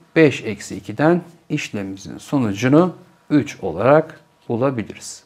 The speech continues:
Genelde kitaplarda çok karşılaşacağımız bir soru tipi. Bir sıralama verilmiş.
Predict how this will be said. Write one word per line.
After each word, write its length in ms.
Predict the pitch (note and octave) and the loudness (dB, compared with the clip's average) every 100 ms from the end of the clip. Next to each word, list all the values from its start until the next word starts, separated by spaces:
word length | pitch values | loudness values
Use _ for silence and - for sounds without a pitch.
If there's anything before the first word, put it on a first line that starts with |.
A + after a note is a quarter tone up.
| _ - | _ 6
Genelde 600 | C4 A3+ D3+ C#3+ F#3+ G3+ - | 8 8 6 6 2 0 -14
kitaplarda 800 | - G3+ F#3+ F3+ C#3+ A#2+ C3 C3+ | -4 0 0 2 2 2 0 -2
çok 220 | F#3+ F#3 | -4 0
karşılaşacağımız 1080 | D3+ A#2+ - A#2 - - G#2+ G2 D#3 - - _ _ | 2 2 0 -6 -6 -8 -8 -4 -6 -6 -20 _ _
bir 300 | D#3+ E3+ D#3+ | 0 0 0
soru 340 | - D#3+ C#3 B2+ | 0 4 4 2
tipi. 360 | G#2 B2+ D#3+ - - _ - | -2 2 2 0 -18 _ -4
Bir 60 | F3 | -2
sıralama 580 | - D#3+ B2+ A2+ G2+ | 4 6 6 4 2
verilmiş. 680 | B2 D3+ E3 E3+ F3 - - | 2 4 4 4 0 -4 -16